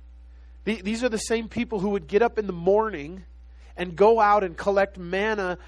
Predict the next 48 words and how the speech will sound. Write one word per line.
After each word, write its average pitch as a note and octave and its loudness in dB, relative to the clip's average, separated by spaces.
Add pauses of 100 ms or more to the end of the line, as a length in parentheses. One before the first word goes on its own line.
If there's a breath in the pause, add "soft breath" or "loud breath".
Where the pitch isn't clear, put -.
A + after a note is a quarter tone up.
(100)
that F#3+ -2
would F3+ 4
just F3 -12
be G3+ -4
laying G3 2
on F#3+ -4
the F#3 -2
ground G3+ 0
outside F#3+ 0
that F#3 -2
was E3 -4
bread F#3+ 2
from F#3+ -4
heaven. F#3 -4 (640 soft breath)
And G3 2
if G3+ 0
they G#3 4
collected G3+ 0
too B3+ -2
much, G#3+ -2 (220 soft breath)
because F#3 0
God G3+ 0
told A3 0
them F#3 -2
not A3+ -4
to, F#3+ 0
it F#3+ 2
would G3 0
be G3 -6
rotten G3+ 0
the F#3+ -4
next F#3 -6
morning. F#3+ -4 (1300 soft breath)
And, G#3 -4
and, G3+ -2
and G3 -2
they G3+ 4
would G3+ 2
go G#3 4
out A3 2
the G#3+ -4
next G#3 -4
morning G3+ -4
and F3+ -6
there F#3+ -2
was F#3 -6
the F3 -10
manna. F3 -8